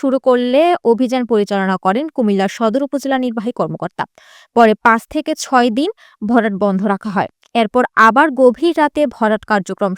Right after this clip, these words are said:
শুরু হয়। বর্তমানে ক্ষমতাবান রাজনীতিবিদ, সাংবাদিকদের একটি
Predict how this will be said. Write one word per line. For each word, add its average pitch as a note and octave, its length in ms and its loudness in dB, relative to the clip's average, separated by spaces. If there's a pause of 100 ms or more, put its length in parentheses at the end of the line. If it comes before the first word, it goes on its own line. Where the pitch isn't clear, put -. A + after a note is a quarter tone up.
শুরু - 240 -4
হয়। - 140 -6 (460)
বর্তমানে E4+ 500 2 (100)
ক্ষমতাবান D4 540 0 (140)
রাজনীতিবিদ, A#3+ 680 0 (200)
সাংবাদিকদের G3+ 640 0
একটি G3+ 280 -4